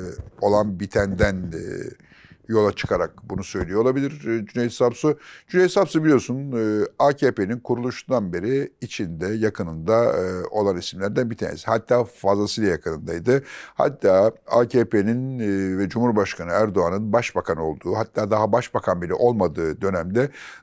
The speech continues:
dış ilişkilerini kotaran, e, işte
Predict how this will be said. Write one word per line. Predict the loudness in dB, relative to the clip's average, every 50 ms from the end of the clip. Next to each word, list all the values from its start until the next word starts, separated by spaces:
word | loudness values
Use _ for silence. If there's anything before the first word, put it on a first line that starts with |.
| -4 2
dış | 4 4 4 2
ilişkilerini | 2 0 0 0 0 -2 -6 -4 -4 -4 -4 -4 -8
kotaran, | -4 -2 0 0 2 2 0 0 0 -2 -4 -4 -2 0
e, | 2 4 4 4 4 4 2
işte | 0 -2 -6 -8 -4 -4 -4